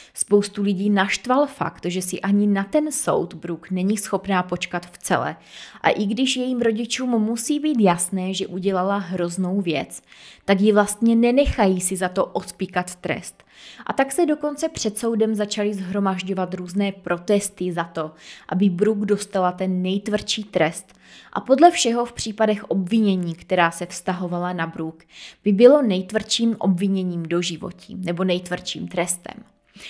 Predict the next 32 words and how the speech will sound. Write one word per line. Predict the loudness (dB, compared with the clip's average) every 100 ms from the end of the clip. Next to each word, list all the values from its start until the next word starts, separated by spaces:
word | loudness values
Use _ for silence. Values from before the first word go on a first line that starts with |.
| -20
V | 0
té | 4 6
době | 6 4 2
se | 0
na | -2
policii | -2 -2 -2 -2 -4 -4 -2
ale | -2 0
dostala | -2 -2 -2 0
další | 0 0 0 0 -4
zpráva | -4 0 0 0
z | -2
patologie, | -4 -4 -4 -4 -4 -6 -8 -10 _ -20 -20 _
která | 4 8 8
vyvracela | 6 2 4 4 2 -2 -2
tu | -2 -6
předchozí | -6 -4 -4 0 2 2 0 -12
s | -16
tím, | -8 0
že | 2 0
tělo | 0 0 0
vlastně | 0 -4 -4 -2
popálené | -2 2 2 2 0 -2 -4
vůbec | -6 -6 -6 -2
nebylo. | -2 0 -2 -4 -8 _ -20 -20 -18 -4
A | 0
tohle | 4 4 4
spoustě | 2 -2 -2 -2
lidem | -2 0 0 0
nesedělo, | 0 2 4 4 4 2
protože | -4 -8 -6 -2 -2
víme, | -2 -4 -2 -2
že | 0 -2